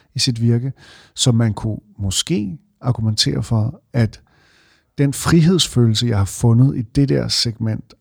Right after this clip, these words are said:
har jeg, er jeg blevet afhængig af. Friheden i det, og har ligesom jagtet den senere hen, så jeg er begyndt at lave musik. Fordi det var en, en af de ting, der gav mig allerstørst frihed.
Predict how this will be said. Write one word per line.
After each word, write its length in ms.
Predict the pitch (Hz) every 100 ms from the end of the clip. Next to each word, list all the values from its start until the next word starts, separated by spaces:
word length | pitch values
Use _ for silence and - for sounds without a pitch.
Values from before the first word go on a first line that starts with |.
| _
har 200 | - 107
jeg, 260 | 107 98 92 - _ _ _ _ _ _ -
er 60 |
jeg 120 | 113 98
blevet 180 | 110
afhængig 440 | 92 92 147 - 65
af. 240 | 58 52 _ _ _ _
Friheden 480 | - 151 147 156 117
i 100 | 113
det, 160 | 123 - _ _
og 160 | 120 101
har 180 | 110 - _ _ -
ligesom 280 | 127 113 110
jagtet 420 | 113 104 147 127
den 120 | 117 - -
senere 400 | - 127 127 123
hen, 200 | 117 - -
så 140 | -
jeg 340 | 113 107 101 101
er 40 |
begyndt 300 | - 113 113
at 60 | 110
lave 140 | 107
musik. 340 | 104 - 127 - _ _ _ _ - - _ _ _ _ _ _
Fordi 180 | - 120
det 180 | 113 113
var 80 | 117
en, 160 | 113
en 140 | 147 120
af 80 | 113
de 180 | 120
ting, 640 | 120 - 123 123 131 - -
der 160 | 110 101
gav 220 | 104 107
mig 160 | 101 113
allerstørst 460 | 113 120 110 107
frihed. 340 | - 147 120